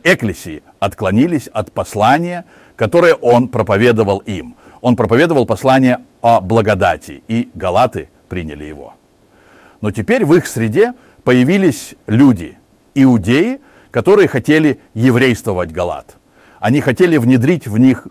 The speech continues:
субботу – обрезание и многое другое. Павел пишет в послании к Галатам,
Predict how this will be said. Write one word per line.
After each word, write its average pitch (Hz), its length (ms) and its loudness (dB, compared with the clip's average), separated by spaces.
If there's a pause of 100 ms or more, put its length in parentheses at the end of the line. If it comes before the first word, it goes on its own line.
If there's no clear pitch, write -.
субботу – 135 640 0 (360)
обрезание 110 920 0
и 107 80 -8
многое 98 300 -4
другое. 78 420 -12 (720)
Павел 170 280 2
пишет 151 340 -6
в - 40 -20
послании 117 460 0
к 85 40 -10
Галатам, 95 560 -2